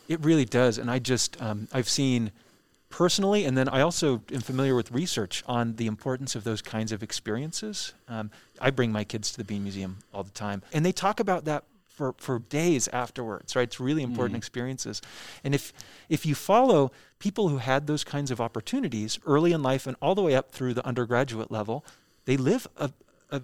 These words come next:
Speaker 1: a completely different type of lifestyle. You can even quantify it in things like their water footprint, their, um, greenhouse gas footprint. When you become aware of these things, it really influences, um, your behaviors. And I believe that's because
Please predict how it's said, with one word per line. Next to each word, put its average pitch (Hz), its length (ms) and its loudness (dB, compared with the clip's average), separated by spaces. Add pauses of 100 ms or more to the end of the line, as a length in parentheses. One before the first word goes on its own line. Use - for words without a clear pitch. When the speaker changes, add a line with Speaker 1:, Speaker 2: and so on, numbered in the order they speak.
Speaker 1:
a 131 80 -4
completely 185 440 -6
different 151 400 -4
type 113 240 -4
of 131 100 -2
lifestyle. 135 400 0
You 123 120 0
can 151 160 0
even 208 180 0
quantify 175 540 4
it - 80 -2
in 127 80 -8
things 131 260 -4
like 117 200 0 (220)
their 117 120 -2
water 113 260 4
footprint, - 760 -6
their, 110 360 0
um, 107 240 -4 (160)
greenhouse 120 360 -2
gas 123 300 2
footprint. 170 540 -6 (800)
When 139 180 2
you 147 80 2
become 143 340 0
aware 131 240 6
of 123 80 2
these 117 180 -2
things, 113 320 -4
it 127 140 -4
really 117 380 0
influences, 107 840 -6
um, 107 280 -10
your 104 120 -10
behaviors. 104 520 -6 (280)
And 127 80 -4
I 135 60 4
believe 165 280 4
that's 117 180 0
because 110 280 -6